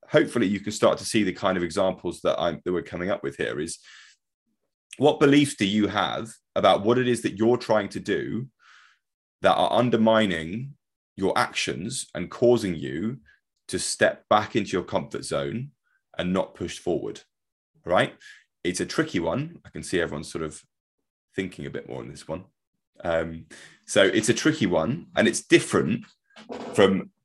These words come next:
how you see yourself. It's kind of, it's, it's two sides of the same coin. Um, what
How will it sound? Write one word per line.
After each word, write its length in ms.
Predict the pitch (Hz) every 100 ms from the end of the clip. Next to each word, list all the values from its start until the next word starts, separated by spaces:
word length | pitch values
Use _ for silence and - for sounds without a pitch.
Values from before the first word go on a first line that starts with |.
| _ -
how 260 | - 120
you 160 | 107 101
see 220 | - 120
yourself. 580 | 104 95 - 95 - -
It's 200 | - -
kind 280 | - 113 104
of, 80 |
it's, 220 | 95 - 120
it's 400 | 90 - - -
two 220 | - 123
sides 380 | 110 117 101 90
of 80 | 87
the 60 |
same 300 | 90 98 90
coin. 420 | 85 95 90 147 - - - - - _ -
Um, 460 | 95 95 92 - _ _ _ _ _ _ _ _ _ _ _
what 500 | 95 120 160 151 -